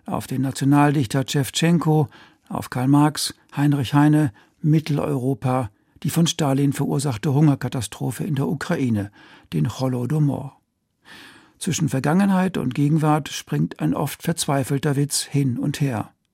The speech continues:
Die karnevaleske, auch subversiv komische Leichtigkeit der Romane Moscoviada oder Radionacht besitzen die Essays verständlicherweise nicht. Andruchowitsch zeichnet den Weg der Ukraine nach Westen seit der Orangenen Revolution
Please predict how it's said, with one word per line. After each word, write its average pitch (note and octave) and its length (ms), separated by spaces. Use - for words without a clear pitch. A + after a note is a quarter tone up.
Die C#3+ 80
karnevaleske, D3+ 960
auch C3 240
subversiv D3 800
komische E3 500
Leichtigkeit C#3+ 800
der C#3+ 100
Romane C#3+ 520
Moscoviada C#3+ 1040
oder A#2 340
Radionacht D3 800
besitzen D3 400
die C#3 180
Essays D3 400
verständlicherweise B2 960
nicht. - 420
Andruchowitsch E3 760
zeichnet D3+ 520
den D3 200
Weg F#3 220
der D3 120
Ukraine D#3 520
nach C#3+ 260
Westen D#3 540
seit A#2 260
der - 120
Orangenen C#3+ 520
Revolution C3 800